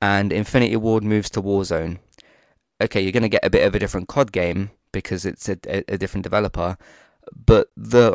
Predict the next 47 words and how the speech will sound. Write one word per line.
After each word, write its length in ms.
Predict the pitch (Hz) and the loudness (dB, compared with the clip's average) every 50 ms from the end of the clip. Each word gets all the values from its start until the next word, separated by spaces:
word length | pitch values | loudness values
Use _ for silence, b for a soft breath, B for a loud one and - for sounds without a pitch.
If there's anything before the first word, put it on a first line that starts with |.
| - _ | -2 _
whole 520 | - - 147 139 143 143 135 127 117 110 _ | -10 0 2 2 4 4 2 0 -4 -6 _
content 520 | - - - 135 127 131 - 131 120 - - | -12 -4 -2 -2 -2 -2 -2 -2 -2 -4 -4
thing 280 | - - 123 117 113 | -4 -2 0 0 0
is 80 | 104 - | -2 -2
gonna 180 | - 113 101 98 | -2 -4 -4 -4
stay, 260 | - - - 120 - - | -6 -4 -4 -4 -4 -2
is 140 | 110 107 - | -4 -6 -2
gonna 180 | - 110 101 | -2 -4 -4
stay 260 | 95 - - 113 107 104 | -4 -4 -4 -2 0 0
the 100 | 95 98 | -2 -2
same 360 | - - 110 104 101 95 92 | -2 -2 0 0 0 -2 -4
because 400 | - 101 101 - - 117 107 107 | -4 -6 -8 -6 -6 -6 -4 -4
of 80 | 107 | -6
how, 480 | 98 - - 110 104 104 101 98 98 101 _ - | -8 -4 -2 0 0 0 0 -2 -4 -6 _ -4
and, 140 | 110 113 | -4 -4
and 140 | 117 - 120 | -2 -2 -2
I've 320 | 131 135 123 - 139 - - | -2 0 0 0 -2 -2 -4
been 120 | 185 160 | -10 -10
talking 240 | - 170 160 156 131 | -10 -10 -8 -6 -4
about 140 | 123 117 104 | -2 -2 -2
this 100 | 117 - | -2 -4
for 80 | - | -4
about 240 | 110 104 101 - - | -2 -2 -2 -4 -4
two 140 | - - 123 | -4 -2 0
years, 240 | 120 113 104 101 - | 2 2 0 0 0
but 160 | - - - | -4 -6 -4
not, 240 | 120 135 123 - - | -2 -4 -4 -4 -4
not 180 | 131 151 156 | -2 -2 -2
much 240 | 165 180 185 - - | 0 -2 -4 -2 -4
of 60 | 175 | -4
the 100 | 160 151 | -4 -4
cod 240 | - - 160 143 131 | -2 0 0 0 0
community 340 | - - 127 123 123 - - | -2 -4 -2 0 0 -2 -2
seems 220 | - - 123 117 | -2 -2 -2 -2
to 80 | - 113 | -2 -6
be 80 | 113 | -10
catching 460 | - _ - - - - - - 117 113 | -10 _ -10 -8 -8 -6 -4 -2 -2 0
on 100 | 110 107 | 0 -2
to 100 | 104 95 | -2 -6
what's 140 | - - | -8 -8
going 300 | - - 104 104 101 95 | -6 -2 0 0 2 0
on. 280 | 90 95 110 131 147 156 B B B B B B B B B B B B B B B B - | 0 -2 0 -2 -2 -4 B B B B B B B B B B B B B B B B 0
And 500 | 110 113 117 117 117 117 113 110 104 101 _ _ _ _ _ _ _ _ _ _ _ _ _ _ _ - - _ _ | 2 2 4 4 2 0 0 -2 -4 -8 _ _ _ _ _ _ _ _ _ _ _ _ _ _ _ -20 -20 _ _
it's 300 | - 117 117 - - - | 2 2 2 2 -2 -8
just, 340 | - - 123 113 - - - - | 0 2 2 2 2 -4 -6 -2
it's 140 | 127 135 - | -2 -2 0
just, 160 | - 156 - | -2 -6 -6